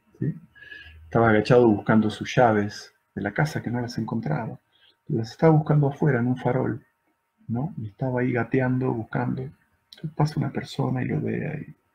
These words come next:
Al rato vuelve a pasar la misma persona y lo ve nuevamente que sigue buscando, ¿no? Le dicen a Rodín, "¿Qué, qué está buscando?". "Estoy buscando las llaves de mi casa".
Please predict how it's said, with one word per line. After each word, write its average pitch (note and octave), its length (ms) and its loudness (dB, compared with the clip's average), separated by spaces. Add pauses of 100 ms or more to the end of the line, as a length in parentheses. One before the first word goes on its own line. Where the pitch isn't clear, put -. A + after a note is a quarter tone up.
(1300)
Al B2 140 -4
rato D#3 300 4
vuelve C#3+ 280 8
a C3+ 40 0
pasar C3 280 2
la B2 100 4
misma B2 200 2
persona B2+ 480 -2
y A2 40 0
lo G#2 160 0
ve A#2+ 540 0
nuevamente A2+ 920 0 (1300)
que - 100 -8
sigue C3+ 280 4
buscando, G#2 500 -2
¿no? C3 160 -4
Le A2+ 120 -4
dicen A2 200 -6
a A2 60 -4
Rodín, C#3 340 -2
"¿Qué, C3 280 -10 (260)
qué - 60 -20
está - 140 -4
buscando?". G#2+ 400 -8 (540)
"Estoy D3+ 200 2
buscando C#3+ 300 2
las A#2 160 -2
llaves A#2+ 240 0
de A2 60 0
mi G#2+ 140 -2
casa". - 400 -12